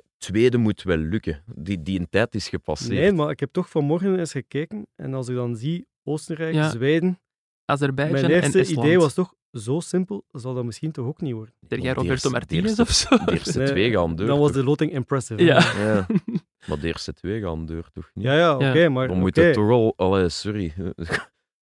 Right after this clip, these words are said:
Speaker 2: Ja, maar zijn we nog in, in die modus van, "We zetten Zweden even opzij en, eh,
Speaker 3: Ja,
Speaker 2: we zetten,"
Speaker 3: toch.
Speaker 2: eh,
Speaker 1: Ja, toch. N-,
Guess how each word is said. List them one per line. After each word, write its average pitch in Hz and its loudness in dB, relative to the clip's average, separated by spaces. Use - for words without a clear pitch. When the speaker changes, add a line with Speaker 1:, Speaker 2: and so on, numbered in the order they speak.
Speaker 2:
Ja, 143 0
maar 143 0
zijn 147 2
we 170 6
nog 175 4
in, 180 6
in 180 2
die 165 0
modus 175 0
van, 165 0
"We 143 0
zetten 156 0
Zweden 165 -2
even 165 -4
opzij 185 -4
en, 160 -2
eh, 160 0
Speaker 3:
Ja, 160 -2
Speaker 2:
we 151 -2
zetten," 165 -4
Speaker 3:
toch. - -2
Speaker 2:
eh, 160 0
Speaker 1:
Ja, 160 0
toch. - -12
N-, 82 -8